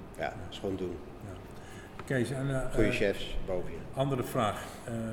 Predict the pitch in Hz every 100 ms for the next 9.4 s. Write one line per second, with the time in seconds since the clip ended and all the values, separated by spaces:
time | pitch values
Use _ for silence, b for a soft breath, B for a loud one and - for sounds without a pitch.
0 | 110 110 110 - - - - - - -
1 | - - - - - 113 - - 139 131
2 | 120 117 - - - - - - - -
3 | 120 135 131 135 117 107 104 127 101 123
4 | - 127 131 123 131 127 143 - 110 139
5 | 113 110 - - B B B B - -
6 | - - - - - - 120 127 123 156
7 | 131 131 - - - - - - - -
8 | 120 135 143 - - - - - - 127
9 | 127 131 123